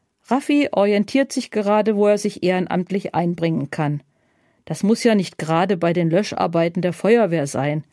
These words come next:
Aber er kann verständnisvoll zuhören und organisieren.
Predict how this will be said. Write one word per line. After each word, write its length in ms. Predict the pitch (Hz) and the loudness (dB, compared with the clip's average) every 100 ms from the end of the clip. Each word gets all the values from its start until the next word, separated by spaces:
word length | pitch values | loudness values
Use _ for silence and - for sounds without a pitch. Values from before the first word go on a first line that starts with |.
| _ _ _ _ _ _ | _ _ _ _ _ _
Aber 220 | - 208 | -6 -2
er 120 | - 254 | -2 -2
kann 260 | 254 254 | 0 2
verständnisvoll 920 | 247 226 - 214 233 240 - - 175 | 2 -2 0 2 2 0 0 -2 -2
zuhören 600 | 170 - 285 285 277 269 254 _ _ - | -2 -2 0 2 2 2 -2 _ _ -4
und 220 | 247 233 | -2 2
organisieren. 880 | 214 214 220 226 180 170 160 156 | 2 2 4 4 2 0 0 -2